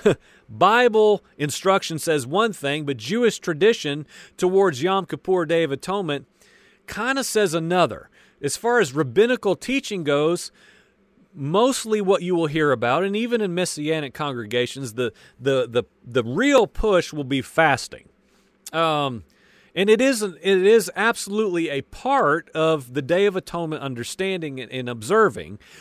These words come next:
but it, I would say it is not the whole purpose of this feast day. It is not. It's according to Scripture alone. Now, if we just stick to the Scripture, we're gonna see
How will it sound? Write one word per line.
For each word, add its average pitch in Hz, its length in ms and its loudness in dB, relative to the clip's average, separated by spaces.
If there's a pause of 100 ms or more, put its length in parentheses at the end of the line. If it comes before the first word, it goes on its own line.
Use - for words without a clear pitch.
(140)
but 185 140 4
it, 208 160 4
I 202 220 2
would 247 200 4
say 156 240 2
it 165 80 2
is 131 180 -2
not 202 280 -2
the 170 120 -2
whole 180 220 0
purpose - 640 -2 (400)
of 160 200 0
this 180 200 0
feast 262 380 -4
day. 85 220 -8
It 156 100 -2
is 156 180 0
not. 160 440 -4
It's - 240 -8 (420)
according 254 460 2
to 262 100 0
Scripture 233 540 0
alone. 208 400 0
Now, 120 160 0
if 139 120 -4
we 147 120 -2
just 202 340 2
stick 233 320 0
to 214 140 -8
the 156 100 -4
Scripture, 147 800 -4 (500)
we're 170 140 0
gonna 226 220 0
see 175 680 0